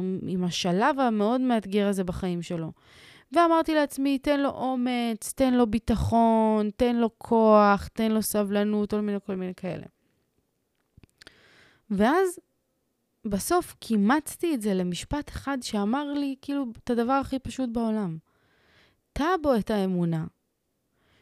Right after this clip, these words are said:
שכל מה שקורה, קורה לטובתו העליונה." טע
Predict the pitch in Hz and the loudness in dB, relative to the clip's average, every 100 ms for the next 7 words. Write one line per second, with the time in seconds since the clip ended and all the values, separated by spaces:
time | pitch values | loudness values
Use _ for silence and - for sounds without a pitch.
0 | _ - - - - 370 359 262 214 - | _ -10 -8 -6 0 0 0 -2 -4 -4
1 | 180 220 330 - _ _ _ _ - 196 | -4 -4 -6 -12 _ _ _ _ -2 0
2 | 208 339 294 - 208 185 180 294 277 208 | 2 2 0 0 -2 -2 -2 -2 0 0
3 | 185 175 165 160 - _ _ _ _ _ | 0 -2 -2 -6 -10 _ _ _ _ _
4 | _ _ _ _ _ _ _ _ _ - | _ _ _ _ _ _ _ _ _ -4